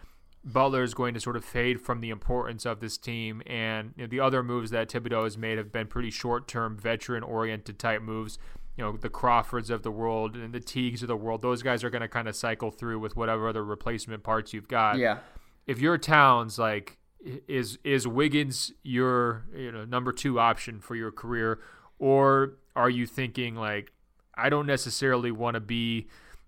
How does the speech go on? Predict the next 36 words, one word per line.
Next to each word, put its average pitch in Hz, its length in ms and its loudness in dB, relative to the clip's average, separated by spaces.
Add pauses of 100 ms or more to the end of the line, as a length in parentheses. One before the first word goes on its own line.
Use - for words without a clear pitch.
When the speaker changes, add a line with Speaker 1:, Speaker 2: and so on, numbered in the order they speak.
Speaker 1:
uh, 107 340 0 (200)
aligned 120 500 4
with 107 320 -6 (120)
a 131 80 -2
Rudy 123 340 -2
Gay 113 340 0
type 110 500 2
or, 107 360 0 (280)
uh, 113 240 0
a 135 60 -4
Carmelo 131 600 6
Anthony 120 360 0
type 120 300 0
or 117 80 -2
whoever 127 320 2
else 123 200 2
you 127 60 -4
wanna 120 160 0
throw 120 280 0
into 117 120 -4
this 113 240 -6
mix 120 260 -4
in 131 280 -10
terms 117 260 -4
of 101 140 -6
guys 113 420 2
who 113 300 -4 (520)
have 120 220 2
had 123 380 6
Wiggins's, 120 760 -4
you 143 60 -10
know, 110 140 -8
type 127 320 -2
of 113 120 -2
game, 113 260 -4
but 107 260 -4